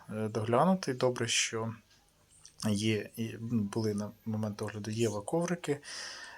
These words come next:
Е, ну, загалом мені вони сп-, сподобались, в моєму Мегані теж такі були.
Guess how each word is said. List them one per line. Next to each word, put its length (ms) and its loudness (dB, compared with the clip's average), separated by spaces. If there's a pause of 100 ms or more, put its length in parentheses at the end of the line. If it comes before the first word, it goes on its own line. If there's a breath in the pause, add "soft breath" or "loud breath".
(140 loud breath)
Е, 180 4
ну, 160 2
загалом 300 8
мені 240 4
вони 200 -2
сп-, 500 -2
сподобались, 720 6
в 20 -2
моєму 320 4
Мегані 420 2
теж 220 0
такі 260 -10
були. 320 0